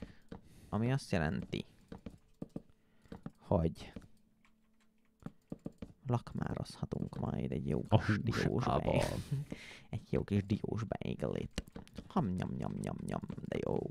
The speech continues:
Speaker 1: lesz. Hú, amúgy már várom a karácsony, nagyon. Csak az a baj, megint nincs karácsonyi hangulatom.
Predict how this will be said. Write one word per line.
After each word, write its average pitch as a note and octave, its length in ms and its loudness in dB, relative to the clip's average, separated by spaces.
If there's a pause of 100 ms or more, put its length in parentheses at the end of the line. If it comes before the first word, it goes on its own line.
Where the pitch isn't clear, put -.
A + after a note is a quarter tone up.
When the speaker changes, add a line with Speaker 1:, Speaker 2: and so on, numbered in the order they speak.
(220)
Speaker 1:
lesz. - 680 -4 (1800)
Hú, - 120 10
amúgy B2 200 12
már C#3+ 140 12
várom F#2+ 300 12
a F2+ 60 4
karácsony, F2+ 440 6
nagyon. G2 280 4 (2750)
Csak - 200 8
az A3 120 12
a A3 40 12
baj, C3+ 160 12
megint B2+ 360 10
nincs G2 200 8
karácsonyi F2 480 6
hangulatom. F2 580 4